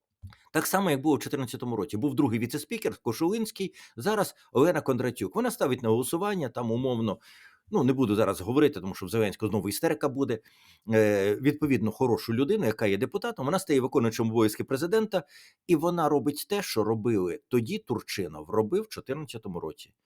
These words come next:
А потім оголошуються вибори. Отак може бути. А такий варіант, як ви описали, ні, Васюк його не описував саме так, ні, реалізувати його неможливо. Наступне питання коротеньке. Тарасе, вам не здається, що Боневтік з кожною ц-, дією своєю все більше заплутується,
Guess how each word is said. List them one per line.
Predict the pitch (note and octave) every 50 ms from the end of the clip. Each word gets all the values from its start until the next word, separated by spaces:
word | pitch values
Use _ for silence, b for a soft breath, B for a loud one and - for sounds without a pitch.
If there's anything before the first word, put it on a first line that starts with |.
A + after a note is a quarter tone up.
| _ _ _
А | - C#3+
потім | - - D4 D4 - G3+ B2+
оголошуються | G#2+ G#2+ D3 F3 - - C#3+ G#2+ - - - F2
вибори. | D2 D#2 D2 C#2+ - D2+ - - _ _ _ _ _ -
Отак | G#3 A3 B3+ - -
може | F#3 F2+ - F2
бути. | D2+ D#2+ D#2+ D#2 A2 D3+
А |
такий | - G#3 - B3 A3+
варіант, | A3 A3 A3 G#3 F#3
як | F#3 -
ви | F#3+ G3
описали, | F#3+ F#3 F#3 E3+ - F#3+ F#3+ F#3 D#3+ D3 B B B B B
ні, | E3 G3 F#3
Васюк | E3 G3 F#3 - A#3+ A3+ -
його | A3+ G#3+ G3 G3+
не | G3+
описував | G3 F#3 - G3 F#3+ F3+ - E3+ D#3 D#3 -
саме | - E3+ D#3+ D#3+ D#3+
так, | D#3 - D#3 D3+ C#3+ - _ B B B B B
ні, | C#3+ F3+
реалізувати | F3 D#3+ C#3+ C#3 A#2 D3 D3+ F3 - - C3
його | A2+ A2 A#2+
неможливо. | A#2 G#2 F#2 F2+ F2+ E2 D2+ D2 D#2 E2 - _ _ _ _ _ _ B B B B B B B B B B B B B
Наступне | D3+ F3+ F3+ - - C#3+ - A#2 A2+
питання | A2+ F3 - G#3+ G#3+ G#3+ G#3+ G3+ F#3+
коротеньке. | F#3+ - F#3+ F#3 F3+ - F#3+ F#3+ F#3+ F#3 - F#3+ F#3 E3+ - b b b b b b b b
Тарасе, | - F#3+ F3+ C#3 - - - F#2+ -
вам | - C3 F3+ G#3 G3+
не | F#3+ E3+
здається, | D#3 D#3+ G#3+ A#3+ C4+ - - D#3
що | - - D3
Боневтік | B2 D#3 D#3 D#3+ D#3 D3+ - - A3+ -
з | - -
кожною | - F3+ D3+ C#3+ D3 C#3 C3+ B2+
ц-, | - - - C#3 B2+ B2 B2+
дією | A#2+ A2+ E3 A3+ A#3+ A3 F3 C3+ A#2+
своєю | - - B2+ C#3 C3 A#2 A2+
все | - - - B2
більше | A#2 F#3+ F#3+ - - B2+ A2+
заплутується, | A2+ A2+ A2 - G#2+ A2 G#2+ - E3 F3 F#3 F3+ - - G#3 F#3